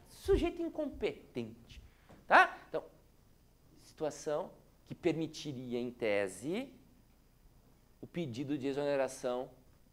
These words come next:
do dever de alimentar. Ingratidão.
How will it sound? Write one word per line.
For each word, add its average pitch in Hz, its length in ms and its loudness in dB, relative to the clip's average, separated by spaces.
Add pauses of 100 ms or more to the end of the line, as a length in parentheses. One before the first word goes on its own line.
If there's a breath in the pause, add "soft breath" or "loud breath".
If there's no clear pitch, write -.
(320)
do 127 140 -4
dever 107 460 -4
de 95 220 -6
alimentar. 78 680 -8 (380)
Ingratidão. 101 960 -8